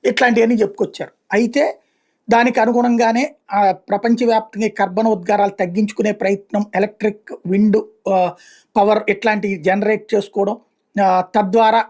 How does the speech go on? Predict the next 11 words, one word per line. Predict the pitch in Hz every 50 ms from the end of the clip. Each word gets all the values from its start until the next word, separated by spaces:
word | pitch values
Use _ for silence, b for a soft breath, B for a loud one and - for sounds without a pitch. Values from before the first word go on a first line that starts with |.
| _ _ _ _ - -
ఆ, | 214 190 180 175 165 156 - -
వాహనాలకు | 180 175 196 214 196 233 226 220 208 214 208 208 _
కూడా | - 202 202 196
మార్పు | 175 165 175 202 196 - - 175 -
చేర్పులు | 208 196 196 - 202 180
చేసుకోవడం, | 185 180 180 - - 202 170
ఇట్లాంటి | - - - 202 196 196 170
ఒక | 185 - -
ప్రయత్నం | 185 190 190 - - 233 214
జరుగుతోంది | 196 196 196 190 196 - - 214 226 - b b b b b b b b b b b -
ప్రపంచవ్యాప్తంగా. | 208 220 220 247 240 226 226 202 185 170 - - - 147 139 131